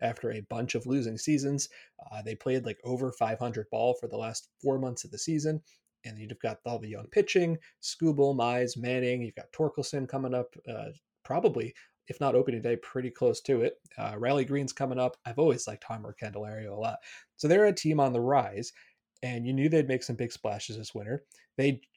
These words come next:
kinda jumped everybody a couple weeks ago to get Eduardo Rodriguez, and this morning, or overnight, I guess,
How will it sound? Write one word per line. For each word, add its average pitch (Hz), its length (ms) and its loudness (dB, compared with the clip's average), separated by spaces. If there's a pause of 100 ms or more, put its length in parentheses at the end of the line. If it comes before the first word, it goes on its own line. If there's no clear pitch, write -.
kinda 175 180 4
jumped 151 300 0
everybody 127 400 4
a 117 40 -6
couple 123 220 -2
weeks 127 160 -4
ago 123 140 2
to 123 80 -2
get 117 100 0
Eduardo 120 320 2
Rodriguez, 117 640 2
and 117 300 -6
this 123 220 -4
morning, 160 440 0
or 123 240 2
overnight, 147 400 2
I 104 60 -10
guess, - 320 -12